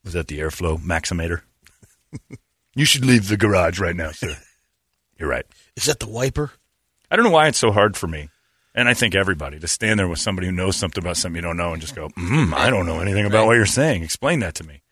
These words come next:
Speaker 1: You know, nobody likes to feel like they don't know things, and that's 'cause the internet ruined us. I think my grandpa used to say, "I don't understand." He'd say that all the time. "I don't know what you're talking about."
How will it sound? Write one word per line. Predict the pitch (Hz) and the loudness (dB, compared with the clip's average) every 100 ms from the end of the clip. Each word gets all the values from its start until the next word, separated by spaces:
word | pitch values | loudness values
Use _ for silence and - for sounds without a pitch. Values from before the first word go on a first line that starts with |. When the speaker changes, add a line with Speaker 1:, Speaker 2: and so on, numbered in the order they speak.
| _ _ _ _ _ | _ _ _ _ _
Speaker 1:
You | 110 | -2
know, | 110 | 0
nobody | 120 110 | 4 4
likes | 107 - | 4 2
to | |
feel | - 117 | -2 0
like | 98 | 2
they | 87 | 0
don't | 82 92 90 | -2 -4 -4
know | 90 92 | -4 -4
things, | - 78 78 | -6 -8 -8
and | 98 95 | -4 -2
that's | 107 | 0
'cause | - 80 | 0 -4
the | 80 | -4
internet | 87 78 73 - | -8 -8 -10 -12
ruined | 82 80 76 | -10 -8 -10
us. | 85 - _ _ _ | -16 -18 _ _ _
I | 135 | -4
think | 170 | -2
my | 120 | -2
grandpa | 80 120 135 | 0 0 0
used | 90 - | -2 0
to | |
say, | 67 | 2
"I | 127 | 4
don't | 123 | 6
understand." | 127 110 - 117 110 90 117 | 6 4 2 2 2 2 0
He'd | - 139 | 0 0
say | - 117 | 4 4
that | 110 | 4
all | 110 | 2
the | 101 | 0
time. | - 85 | -8 -8
"I | |
don't | 113 110 | -4 -2
know | |
what | 104 | -2
you're | 104 | -2
talking | 107 98 82 | 0 0 -2
about." | 76 | -10